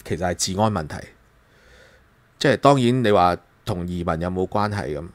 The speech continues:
呃，可能有少少，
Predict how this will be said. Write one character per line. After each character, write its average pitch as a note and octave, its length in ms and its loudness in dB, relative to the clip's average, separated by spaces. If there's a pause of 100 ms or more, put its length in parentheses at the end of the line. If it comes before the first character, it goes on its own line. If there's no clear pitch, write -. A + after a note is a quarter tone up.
(1600)
呃， G#2+ 640 -4 (600)
可 - 200 6
能 D3 160 8
有 E2+ 140 0
少 - 300 -2
少， - 280 -4